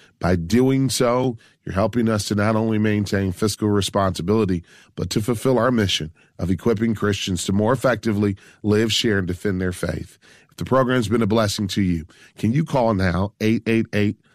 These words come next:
six four four, forty one forty four? That's eight eight eight, six four four, forty one forty four.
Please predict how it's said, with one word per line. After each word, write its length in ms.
six 340
four 300
four, 460
forty 400
one 260
forty 320
four? 380
That's 240
eight 200
eight 180
eight, 220
six 320
four 280
four, 500
forty 460
one 440
forty 360
four. 440